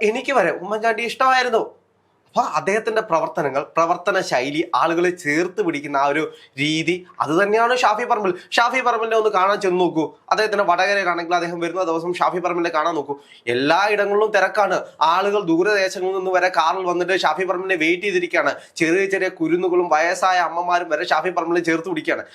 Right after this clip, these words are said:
അതിലെന്താണ് തെറ്റ്? അതിലിങ്ങനെ കുരു പൊട്ടിയിട്ട് ഷാഫി ഷോ, എല്ലാത്തിലും ഷാഫി ഷോ.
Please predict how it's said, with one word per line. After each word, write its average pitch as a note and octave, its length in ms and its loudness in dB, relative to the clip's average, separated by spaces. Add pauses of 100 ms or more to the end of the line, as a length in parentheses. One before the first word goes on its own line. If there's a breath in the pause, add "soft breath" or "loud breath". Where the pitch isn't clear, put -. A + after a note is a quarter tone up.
(180 loud breath)
അതിലെന്താണ് B3+ 680 0
തെറ്റ്? G#3+ 460 0 (280 soft breath)
അതിലിങ്ങനെ G3+ 520 2
കുരു F3+ 260 0
പൊട്ടിയിട്ട് D3 580 0 (140 loud breath)
ഷാഫി F#3+ 500 2
ഷോ, D#3+ 360 0
എല്ലാത്തിലും F#3 540 0
ഷാഫി E3+ 340 0
ഷോ. - 260 -10